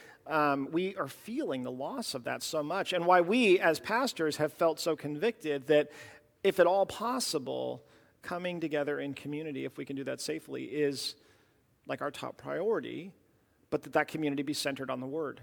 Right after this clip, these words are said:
that it be centered on, on Him. Paul needed community. And there was something that Paul knew, and that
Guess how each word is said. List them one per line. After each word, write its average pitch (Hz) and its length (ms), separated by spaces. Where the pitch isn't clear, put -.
that 165 100
it 127 80
be 135 60
centered 131 340
on, 123 280
on 131 80
Him. 127 380
Paul 240 640
needed 156 840
community. 139 680
And 180 100
there 214 80
was 208 140
something 285 460
that 202 200
Paul 190 640
knew, 165 800
and 170 100
that 196 200